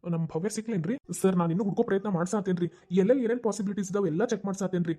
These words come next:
ಆದ್ರ ಅವ್ರದ್ದು ಇನ್ನೂ ಸುಳಿವೇನು ಸಿಕ್ಕಿಲ್ರಿ ನನಗ. ಅದು ಯಾರು ಕಿಡ್ನಾಪ್ ಮಾಡ್ಕೊಂಡು ಹೋಗ್ಯಾರ, ಎಲ್ಲಿ ಏನು ಎತ್ತ ಅಂತಂದ್ ಹೇಳಿ ನಿಮ್ಗೆ ಸಿ ಸಿ ಟಿ ವಿ ಫುಟೇಜ್ ಒಳಗೂ ಗೊತ್ತಾಗ್ಲಿಲ್ಲೇನ್ರಿ? ಸರ್, ಅದು ನಮ್ ಸಿ ಸಿ ಟಿ ವಿ ಫುಟೇಜ್ನ ಕಲೆಕ್ಟ್ ಮಾಡ್ಕೊಂಡೇವ್ರಿ.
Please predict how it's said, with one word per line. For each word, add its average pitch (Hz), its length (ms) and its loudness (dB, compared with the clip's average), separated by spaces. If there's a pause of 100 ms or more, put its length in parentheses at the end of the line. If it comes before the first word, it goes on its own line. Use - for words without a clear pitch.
(200)
ಆದ್ರ 190 180 2
ಅವ್ರದ್ದು 180 200 0
ಇನ್ನೂ 208 120 0
ಸುಳಿವೇನು 220 340 0
ಸಿಕ್ಕಿಲ್ರಿ 185 360 -4
ನನಗ. 165 200 0 (200)
ಅದು 190 220 0
ಯಾರು 202 680 -2 (180)
ಕಿಡ್ನಾಪ್ 202 260 0
ಮಾಡ್ಕೊಂಡು 196 280 -2
ಹೋಗ್ಯಾರ, 190 180 0
ಎಲ್ಲಿ 185 320 2
ಏನು 190 160 2
ಎತ್ತ 190 180 -4
ಅಂತಂದ್ 180 280 0
ಹೇಳಿ 190 100 2
ನಿಮ್ಗೆ 180 200 2
ಸಿ 180 120 -2
ಸಿ 214 80 -4
ಟಿ 214 100 -2
ವಿ 208 100 0
ಫುಟೇಜ್ 190 240 -2
ಒಳಗೂ 202 180 -2
ಗೊತ್ತಾಗ್ಲಿಲ್ಲೇನ್ರಿ? 185 720 -4 (120)
ಸರ್, 170 240 2
ಅದು 170 520 2 (280)
ನಮ್ 185 240 2
ಸಿ - 140 -4
ಸಿ 262 100 0
ಟಿ 254 100 0
ವಿ 247 80 2
ಫುಟೇಜ್ನ 208 400 0
ಕಲೆಕ್ಟ್ 202 280 -2
ಮಾಡ್ಕೊಂಡೇವ್ರಿ. 185 540 0